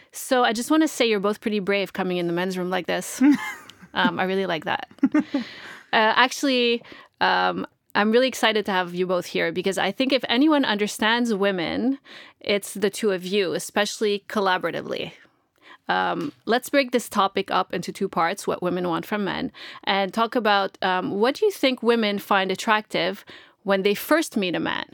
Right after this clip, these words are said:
Speaker 1: So let me start maybe with you, Rayan,
Speaker 2: Mm.
Speaker 1: if you can sum it up into one sentence.
Speaker 2: Okay. Um, I think first and foremost, they're attracted to a man's confidence,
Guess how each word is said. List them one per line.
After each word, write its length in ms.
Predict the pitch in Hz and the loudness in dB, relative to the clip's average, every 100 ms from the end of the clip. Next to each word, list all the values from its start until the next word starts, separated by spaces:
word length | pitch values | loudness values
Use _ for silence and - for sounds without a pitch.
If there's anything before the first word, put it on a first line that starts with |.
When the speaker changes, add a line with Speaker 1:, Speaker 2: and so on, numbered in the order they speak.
| - - - | -20 -20 -10
Speaker 1:
So 180 | - | -2
let 160 | 208 220 | 0 2
me 80 | 294 | 2
start 580 | - 254 240 - - - _ - | 2 0 0 -6 -16 -16 _ -6
maybe 240 | 208 196 | -2 0
with 240 | 202 190 - | 0 0 0
you, 100 | 208 | 0
Rayan, 460 | 190 175 170 180 320 - 220 | 0 0 0 2 0 -4 -8
Speaker 2:
Mm. 220 | 208 196 - _ | -6 -6 -8 _
Speaker 1:
if 240 | - - 196 | -8 -6 -4
you 40 | |
can 380 | 196 180 175 170 | -4 -2 -2 -4
sum 320 | - 226 208 | -2 0 0
it 80 | 180 | 0
up 240 | 160 - - | -2 -4 -6
into 420 | 185 165 185 170 | -4 -2 -2 -2
one 200 | 170 175 | -2 -4
sentence. 600 | 190 165 - - - - _ _ _ _ 185 | -4 -6 -6 -10 -12 -20 _ _ _ _ -10
Speaker 2:
Okay. 380 | - 165 180 - | -6 -6 -6 -4
Um, 760 | 233 226 226 214 220 220 220 - _ _ _ _ _ - | 0 2 2 2 2 2 0 -4 _ _ _ _ _ -8
I 60 | |
think 600 | - - - 247 254 - - | -8 -4 2 4 4 0 -10
first 420 | - - 196 190 202 | -12 -2 0 0 0
and 100 | 190 | -2
foremost, 560 | - 175 170 170 - | 0 0 2 0 -4
they're 160 | - 180 | -6 -6
attracted 540 | 185 - 165 - 185 | -4 -2 -2 -4 -10
to 140 | - 202 | -6 -4
a 40 | |
man's 320 | 180 175 175 | -2 -2 -4
confidence, 840 | - - 165 - 196 214 208 - | -6 -6 -6 -4 -2 -2 -4 -6